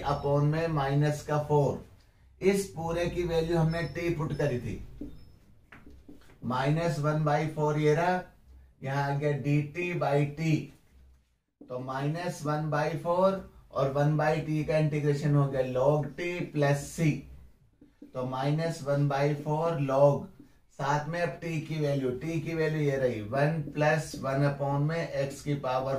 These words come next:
four plus c, यही हमारा answer है। देखो एक बार सिर्फ और, हमने यहाँ से एक्स की power four common निकाला, जो common निकलेगा उसकी power भी common निकल गई, फ़ोर से four cancel,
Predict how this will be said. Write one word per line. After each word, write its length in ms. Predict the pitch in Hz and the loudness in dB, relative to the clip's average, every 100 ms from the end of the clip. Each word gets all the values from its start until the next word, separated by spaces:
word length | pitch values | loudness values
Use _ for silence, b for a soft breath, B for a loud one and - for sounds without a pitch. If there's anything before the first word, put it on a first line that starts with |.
| - | -4
four 220 | 135 143 127 - | 0 0 0 -4
plus 240 | 110 110 - | -6 -6 -12
c, 120 | - - - _ _ _ _ | -14 -16 -20 _ _ _ _
यही 160 | 135 135 | -8 -6
हमारा 280 | 123 120 107 | -4 -6 -6
answer 320 | 98 95 - | -8 -10 -12
है। 180 | - - - _ _ _ _ _ _ _ _ _ - | -20 -20 -20 _ _ _ _ _ _ _ _ _ -12
देखो 200 | 131 165 | -6 -2
एक 180 | 175 165 | -2 0
बार 200 | 170 165 | 0 0
सिर्फ 220 | 185 175 | 0 2
और, 280 | 175 185 - - - - - _ _ _ _ _ _ | 4 4 0 -12 -14 -20 -20 _ _ _ _ _ _
हमने 300 | 117 151 170 | -8 -6 -4
यहाँ 200 | 165 151 156 | -2 -2 -2
से 200 | 175 160 | 0 0
एक्स 180 | 147 | -2
की 80 | 165 | -4
power 380 | 160 156 151 143 | -2 0 0 -2
four 240 | - 139 - | -2 -2 -2
common 360 | 160 151 160 | -2 -2 -2
निकाला, 460 | 160 160 165 175 175 | -2 2 2 4 2
जो 240 | 135 151 151 | 4 2 2
common 360 | 151 147 147 147 | 0 0 0 0
निकलेगा 480 | 139 147 147 156 151 | 0 2 2 2 -2
उसकी 260 | - 147 | -2 -6
power 360 | - 139 147 143 | -4 -2 0 0
भी 160 | 151 156 | 0 -2
common 360 | 151 151 156 | -2 -2 -2
निकल 240 | 156 151 156 | -2 -2 0
गई, 220 | 170 175 | 0 0
फ़ोर 280 | 147 135 139 | 0 -2 0
से 160 | 151 | -2
four 320 | 139 131 127 - | 0 -2 -2 -4
cancel, 540 | 139 151 180 190 | -2 2 4 2